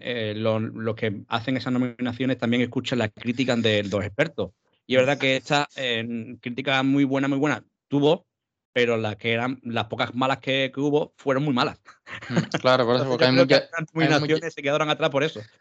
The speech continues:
Speaker 1: por,
Speaker 2: hay
Speaker 1: por la
Speaker 2: mucha
Speaker 1: culpa
Speaker 2: divi-,
Speaker 1: de esa nominación, ¿no?
Speaker 2: hay mucha
Speaker 1: Exacto.
Speaker 2: división, pero bueno, al final, mira, tuvo cinco nominaciones a los Oscars y ganó el, el premio mejor guión, guión original, que,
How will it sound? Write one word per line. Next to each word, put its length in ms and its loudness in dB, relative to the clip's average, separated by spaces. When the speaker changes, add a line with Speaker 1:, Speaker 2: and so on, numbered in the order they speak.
Speaker 1:
por, 120 2
Speaker 2:
hay 100 0
Speaker 1:
por 80 0
la 80 2
Speaker 2:
mucha 100 0
Speaker 1:
culpa 160 2
Speaker 2:
divi-, 100 2
Speaker 1:
de 60 2
esa 180 -12
nominación, 540 -8
¿no? 100 -14
Speaker 2:
hay 180 -4
mucha 260 -4
Speaker 1:
Exacto. 120 0
Speaker 2:
división, 440 -4
pero 200 -2
bueno, 200 0
al 80 -4
final, 340 -4
mira, 240 -6
tuvo 300 -4
cinco 400 -4
nominaciones 500 -4
a 80 -2
los 120 -2
Oscars 640 -2
y 240 -12
ganó 420 -10
el, 160 -16
el 160 -16
premio 300 -4
mejor 280 -4
guión, 580 -4
guión 240 0
original, 480 0
que, 340 -2